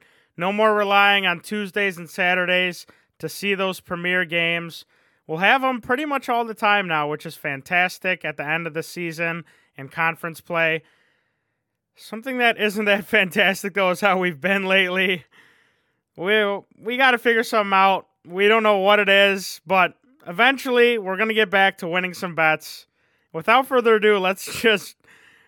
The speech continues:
try to do that right now. Let's get into it. Before we do, I just wanna give a quick shout out to Pikkit. You guys know about Pikkit already.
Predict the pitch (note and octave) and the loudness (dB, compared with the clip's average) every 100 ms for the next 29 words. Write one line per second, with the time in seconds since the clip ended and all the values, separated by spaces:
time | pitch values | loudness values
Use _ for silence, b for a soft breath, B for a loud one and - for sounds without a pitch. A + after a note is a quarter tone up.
0 | b - - G3+ A#3 A3 F#3 A3+ A3 G#3 | b -8 2 4 6 4 2 2 4 4
1 | G#3 G#3 G#3 F#3+ E3 F#3 - G3 F#3+ F3+ | 4 4 4 2 2 -4 -4 0 0 0
2 | D#3 C#3+ D#3 A3 A#3 A3+ G3 G#3+ G#3 F3+ | -4 -6 -6 -2 0 0 2 2 2 0
3 | F#3 G3 F3+ E3+ E3 A3 G#3 - F#3+ F#3+ | -4 -8 -6 -10 -6 -4 -4 -2 -2 -2
4 | D#3+ D#3 G#3 G3 G3+ F#3 G3 G3 F3+ F#3+ | -6 -6 -4 -2 -4 -4 -2 -2 -2 -4
5 | F3+ F3 F#3+ F3+ F3+ E3+ F3 F3 F3 | -2 -4 -6 -4 -2 0 0 0 -4